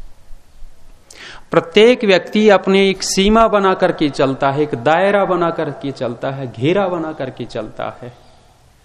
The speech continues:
अब घेरा बना करके चलता है, जो व्यक्ति उस घेरे के अंदर यदि दूसरा व्यक्ति प्रवेश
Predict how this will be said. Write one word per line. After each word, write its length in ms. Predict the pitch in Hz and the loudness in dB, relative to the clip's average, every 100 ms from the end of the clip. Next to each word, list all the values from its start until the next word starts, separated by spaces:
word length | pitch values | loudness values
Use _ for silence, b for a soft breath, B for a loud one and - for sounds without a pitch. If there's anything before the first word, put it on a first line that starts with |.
| _ - _ _ _ _ - B B B B 196 | _ -20 _ _ _ _ -20 B B B B -8
अब 140 | 143 | -2
घेरा 300 | 123 185 214 | 2 4 4
बना 260 | 214 220 214 | 4 2 2
करके 340 | 220 208 220 | 0 2 2
चलता 420 | 208 196 185 202 | 4 2 4 2
है, 200 | 190 214 | 2 2
जो 180 | 190 196 | 2 4
व्यक्ति 400 | 190 185 - 208 | 2 0 -4 0
उस 260 | 208 202 160 | 0 0 -4
घेरे 460 | 117 127 170 226 | 0 2 4 4
के 200 | 220 165 | 4 2
अंदर 280 | 156 175 190 | 4 2 2
यदि 280 | 180 151 139 | 2 2 0
दूसरा 400 | 139 190 - 190 | 2 2 2 2
व्यक्ति 320 | 175 - 147 | 2 0 -2
प्रवेश 420 | - 160 185 226 | 4 4 6 4